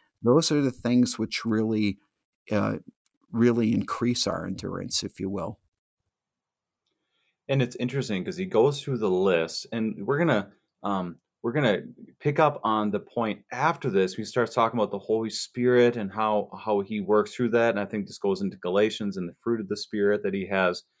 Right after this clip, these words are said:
Speaker 2: But he speaks about what is going to happen almost in essence, or this is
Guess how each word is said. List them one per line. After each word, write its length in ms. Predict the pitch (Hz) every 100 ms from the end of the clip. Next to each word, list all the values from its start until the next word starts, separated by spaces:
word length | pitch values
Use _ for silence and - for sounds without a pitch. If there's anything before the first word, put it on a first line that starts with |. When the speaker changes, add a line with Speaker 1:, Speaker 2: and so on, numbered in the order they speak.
| _ _ _ _
Speaker 2:
But 100 | 123
he 60 |
speaks 280 | 117 170 180
about 380 | 185 139 104 98 _ _ _
what 480 | 110 107 135 156 -
is 460 | 123 131 127 117 - -
going 440 | 117 117 120 113 107
to 120 | -
happen 500 | 104 131 151 113 80
almost 460 | 85 92 85 85 -
in 120 | 90
essence, 400 | 90 - 82 -
or 100 | 104
this 300 | 107 120 117
is 200 | 120 101